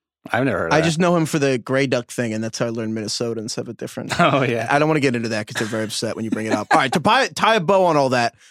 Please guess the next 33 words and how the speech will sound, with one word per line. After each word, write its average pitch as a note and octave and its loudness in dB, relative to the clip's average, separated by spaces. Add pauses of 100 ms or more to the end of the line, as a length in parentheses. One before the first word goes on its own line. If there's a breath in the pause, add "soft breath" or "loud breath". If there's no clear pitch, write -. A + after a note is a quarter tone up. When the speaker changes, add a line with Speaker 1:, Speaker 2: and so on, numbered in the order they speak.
(140 soft breath)
Speaker 2:
all G3+ 4
four A3+ 2
of G#3 4
those F#3 2
guys E3 4
are D#3 4
available, C3+ 2
D A2 -4
K. E3+ -6 (200)
Jack E3+ 2
Doyle, F3 4
Fells, D#3 0
Howard, D3 2
and C3 -2
Rudolph. C#3 0 (680)
I C#3 6
want D3+ 2 (240)
the, C#3 2
your C#3 2
pick D3+ -2
for - -2
this C3 -2
week D#3 0
and C3 2
then C3 4
your A#2+ 0
pick A#2 -2
for B2 -6
the A#2 -4
rest A2 -4
of A2 -8
the G#2 -6
season. G#2+ -10